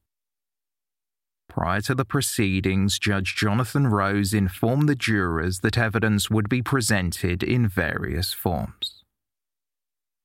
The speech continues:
Some witnesses would testify in person and be cross-examined, while others would have their statements read aloud.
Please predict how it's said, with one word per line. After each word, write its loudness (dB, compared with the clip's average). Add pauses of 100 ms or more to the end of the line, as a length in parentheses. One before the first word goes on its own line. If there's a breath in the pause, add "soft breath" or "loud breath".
(120)
Some -4
witnesses 0
would -2
testify 0
in -2
person 0
and -2
be 2
cross-examined, -2 (720)
while 0
others 0
would 0
have -2
their 0
statements 0
read -2
aloud. -2